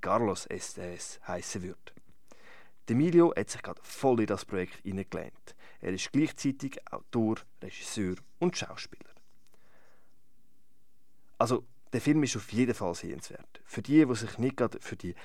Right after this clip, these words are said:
geschichtlichen Hintergründe oder die Story interessieren, die können immer noch ein lustiges Spiel machen, nämlich Findet den Superstar. Es spielen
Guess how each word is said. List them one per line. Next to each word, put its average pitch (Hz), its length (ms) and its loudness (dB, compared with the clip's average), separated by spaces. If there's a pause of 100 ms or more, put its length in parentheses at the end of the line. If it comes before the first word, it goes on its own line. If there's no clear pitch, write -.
(240)
geschichtlichen - 540 0
Hintergründe 123 640 2
oder - 100 -8
die - 80 -12
Story 113 320 2
interessieren, 101 640 -4 (680)
die 143 60 2
können 135 180 2
immer 147 240 4
noch 135 280 4
ein 104 220 -4
lustiges - 440 -2
Spiel - 340 -2
machen, - 260 -4 (340)
nämlich 90 260 -4 (160)
Findet 113 540 0 (280)
den 156 80 2
Superstar. - 640 -2 (680)
Es - 100 -2
spielen 104 300 6